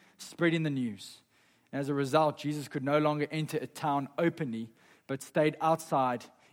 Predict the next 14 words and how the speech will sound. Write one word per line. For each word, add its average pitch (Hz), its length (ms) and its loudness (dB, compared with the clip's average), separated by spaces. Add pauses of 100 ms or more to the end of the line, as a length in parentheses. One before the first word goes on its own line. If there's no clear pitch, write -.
in 139 160 -4
lonely 131 380 0
places. 127 800 -6 (360)
Yet 135 240 0
the 139 80 -4
people 143 640 0
still - 280 -4
came 147 340 -4
to 143 120 -6
Him 110 340 -8 (420)
from 113 320 -8
everywhere. 107 460 -8 (1400)
The 151 80 -2
third 202 560 6